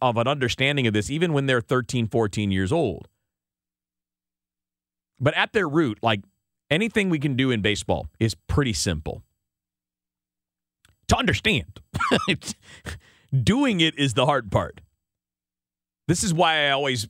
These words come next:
I always get mad when, when people text in or call in or hit me up on Twitter and say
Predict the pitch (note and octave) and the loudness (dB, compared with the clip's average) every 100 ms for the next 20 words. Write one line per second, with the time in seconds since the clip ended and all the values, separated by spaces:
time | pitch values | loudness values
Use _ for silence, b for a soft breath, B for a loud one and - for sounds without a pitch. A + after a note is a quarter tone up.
0 | _ B2 B2+ B2+ A#2 G2 B2 G#2+ G#2+ A2+ | _ 2 2 2 0 0 -2 2 2 2
1 | A2+ G#2+ G#2+ G#2+ A2+ G2+ B2 G2+ G#2+ G2 | 0 0 -2 0 -2 0 0 0 0 0
2 | A2 A2+ - G#2+ G#2 G#2 - A2 G#2+ G#2 | -2 -2 0 0 2 0 0 0 0 0
3 | G2+ G#2 G2 b b b b _ _ A2 | 0 0 -2 b b b b _ _ -2
4 | A2 G2 F#2+ A2+ A2 G#2 - G#2 F#2 G#2+ | -2 -2 -2 -2 2 0 2 0 2 0
5 | G#2+ G#2 G2+ G2+ G2+ G2 F2+ G#2 G2+ F#2+ | 2 2 0 -2 -2 -2 0 0 0 -2
6 | F2 | -4